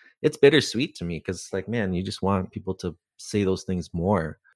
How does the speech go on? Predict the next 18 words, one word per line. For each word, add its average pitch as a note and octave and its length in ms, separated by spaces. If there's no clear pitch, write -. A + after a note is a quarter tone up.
But E2 320
sometimes, F2+ 540
you E2+ 60
know, D#2+ 100
again, E2+ 280
it's, - 260
it's - 220
something D#2+ 440
where D#2 220
I D#2 80
think D#2+ 160
starting E2+ 340
to F2 100
recognize D#2 480
a D#2+ 60
lot D#2 200
more D#2+ 340
of, D#2 240